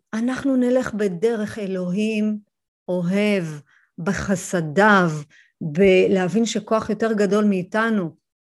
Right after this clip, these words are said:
הוא בעצם מנהל את העניינים פה, אז אנחנו לא נהיה בחוסר שפיות. ותזכרו שכל הזמן אנחנו רק בדרך,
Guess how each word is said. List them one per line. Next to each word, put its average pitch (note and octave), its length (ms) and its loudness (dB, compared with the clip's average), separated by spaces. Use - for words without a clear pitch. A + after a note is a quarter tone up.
הוא A3+ 180 0
בעצם A#3+ 400 2
מנהל G3 440 -2
את A3 100 -4
העניינים G3+ 640 -2
פה, F3 300 -6
אז A#3 140 -12
אנחנו C#4+ 360 0
לא D#4+ 200 0
נהיה F4 200 0
בחוסר F#3 500 -4
שפיות. D#3+ 600 -8
ותזכרו E4 760 -2
שכל E4+ 280 0
הזמן D#4+ 260 2
אנחנו C#4+ 200 0
רק D4 180 -2
בדרך, B3+ 720 2